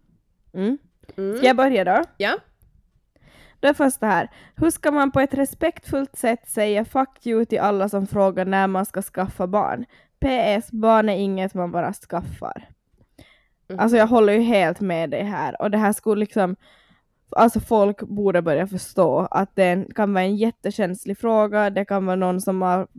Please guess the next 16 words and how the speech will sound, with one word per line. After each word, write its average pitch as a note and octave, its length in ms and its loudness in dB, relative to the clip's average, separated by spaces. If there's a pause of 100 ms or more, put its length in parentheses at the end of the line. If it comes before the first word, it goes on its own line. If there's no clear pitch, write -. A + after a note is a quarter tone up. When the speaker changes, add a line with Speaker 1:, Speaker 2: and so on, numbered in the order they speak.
(160)
Speaker 1:
försökt F#3+ 480 0
skaffa F#3+ 340 -4
barn F3 320 2
i G3+ 100 0
hur G3+ 100 2
länge E3+ 200 -2
som G#3 140 -2
helst B3+ 460 0
och G3+ 80 2
inte G3+ 200 -2
vet F#3 220 -2
vad F#3+ 80 -8
som F3+ 260 -2
är E3+ 220 0
liksom, F3+ 440 -4 (760)
eh, A3+ 100 -2